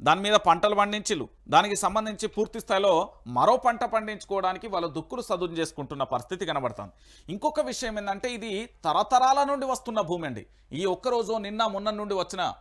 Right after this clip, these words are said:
అంశం కాదు. ఒకసారి కాంటి ఇక్కడ చూడుర్రి. తాతల ముత్తాతల నుండి పోడు చేసుకుంటున్న, బతుకుతున్న గిరిజన రైతుల భూములలో అటవీ శాఖ బుల్డోజర్లు చిచ్చు పెట్టాయి. మహబూబాద్ జిల్లా ఇనుగుర్తి మండలం పాతతండా పరిధిలోని భూములలో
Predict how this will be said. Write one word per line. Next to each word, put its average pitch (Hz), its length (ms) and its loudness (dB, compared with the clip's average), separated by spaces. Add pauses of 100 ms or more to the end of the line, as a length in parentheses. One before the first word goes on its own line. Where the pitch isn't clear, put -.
అంశం 190 320 -2
కాదు. 190 180 2
ఒకసారి 208 340 -2
కాంటి 170 280 0
ఇక్కడ 175 160 -4 (100)
చూడుర్రి. 131 300 -6 (640)
తాతల 247 320 4
ముత్తాతల 269 520 2
నుండి 254 240 0
పోడు 247 340 2
చేసుకుంటున్న, 233 460 -4
బతుకుతున్న 214 720 2 (380)
గిరిజన 214 480 0
రైతుల 214 300 0
భూములలో 220 520 4
అటవీ 226 280 2
శాఖ 220 260 -2
బుల్డోజర్లు 208 520 0
చిచ్చు 214 300 -8
పెట్టాయి. 170 380 -2 (400)
మహబూబాద్ 214 540 6
జిల్లా 214 400 4 (160)
ఇనుగుర్తి 247 420 -4
మండలం 240 440 0 (200)
పాతతండా 214 560 4
పరిధిలోని 196 580 -2 (120)
భూములలో 196 680 0